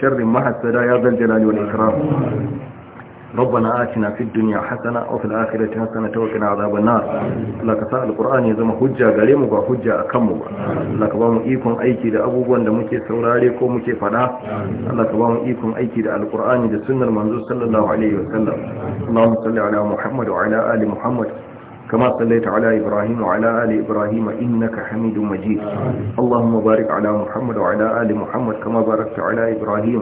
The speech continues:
وعلى آل إبراهيم إنك حميد مجيد. اللهم استر عوراتنا وآمن روعاتنا وأصلح أئمتنا وولاة أمورنا برحمتك يا أرحم الراحمين. وسبحانك اللهم وبحمدك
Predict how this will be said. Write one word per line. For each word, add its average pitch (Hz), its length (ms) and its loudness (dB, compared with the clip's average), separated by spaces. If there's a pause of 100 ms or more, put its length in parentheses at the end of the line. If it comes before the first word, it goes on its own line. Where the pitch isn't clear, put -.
(120)
وعلى 110 480 0
آل 113 60 0 (120)
إبراهيم 107 460 0
إنك 113 480 0 (140)
حميد 104 260 0
مجيد. 101 400 0 (560)
اللهم 113 260 2
استر 117 280 -2
عوراتنا 110 560 0
وآمن 113 340 0
روعاتنا 107 760 0 (480)
وأصلح 113 560 0 (180)
أئمتنا 110 560 0
وولاة 107 420 2 (120)
أمورنا 110 440 2 (480)
برحمتك 107 540 0
يا 101 200 -2
أرحم - 280 -6
الراحمين. 104 520 -2 (480)
وسبحانك 113 580 -4
اللهم 110 400 2
وبحمدك 117 540 -2